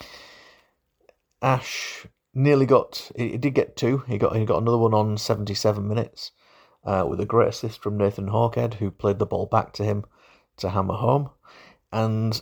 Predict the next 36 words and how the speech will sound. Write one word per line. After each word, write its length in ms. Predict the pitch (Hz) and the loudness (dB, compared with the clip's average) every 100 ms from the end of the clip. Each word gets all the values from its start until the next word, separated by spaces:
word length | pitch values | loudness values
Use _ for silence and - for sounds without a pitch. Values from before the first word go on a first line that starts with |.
| - | -6
had 260 | - 127 120 | 0 0 4
an 100 | 113 | 4
earlier 300 | 120 110 101 | 4 4 2
shot 280 | - 107 80 | 2 -2 0
gone 180 | 78 | 0
in, 120 | 98 104 | 0 -2
he 120 | 117 | 0
would 100 | 104 | 0
have 100 | 98 | 0
had 80 | 95 | -2
a 60 | |
hat-trick 340 | 101 - - 95 | -2 -6 -8 -6
as 120 | 101 | 0
well, 240 | 107 98 | 2 0
'cause 160 | 104 98 | -4 -4
he 60 | |
had 100 | 90 | -4
one 220 | 104 113 104 | 0 0 0
shot 260 | - 98 | 2 2
off 240 | - - 104 | 2 -6 -14
a 40 | |
couple 240 | - 117 | -10 -2
of 60 | 101 | 0
minutes 220 | 101 107 | 0 -4
before 400 | - - 101 101 | -10 -2 2 2
that, 260 | 92 98 - _ _ _ _ | 2 -2 -6 _ _ _ _
which 220 | - - - - | -12 -12 -18 -12
absolutely 640 | - - - 101 104 104 | -12 -12 -4 -2 2 0
thundered 440 | - 107 98 92 - - - | 2 0 2 -2 -4 -18 -20
off 160 | - | -4
the, 80 | 101 - | -4 0
off 180 | 107 - | -2 0
the 100 | 120 | -2
crossbar, 540 | - 90 - - 90 | 2 0 2 0 2
and 80 | 98 | 0
nearly, 240 | 101 98 | -2 -6